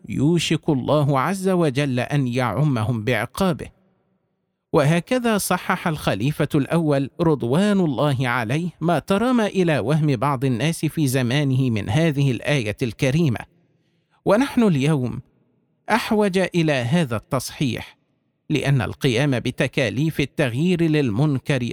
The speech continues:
قد صارت أشق، فما أيسر ما يلجأ الضعاف إلى تأويل هذه الآية على النحو الذي يعفيهم من تعب الجهاد ومشاقه، ويريحهم عن عنة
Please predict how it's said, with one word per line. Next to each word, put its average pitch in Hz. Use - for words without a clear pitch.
قد 135
صارت 175
أشق، -
فما 180
أيسر 202
ما 151
يلجأ 139
الضعاف 139
إلى 165
تأويل 165
هذه 131
الآية 123
على 170
النحو 233
الذي 202
يعفيهم 151
من 139
تعب 170
الجهاد 123
ومشاقه، 127
ويريحهم 139
عن 147
عنة 190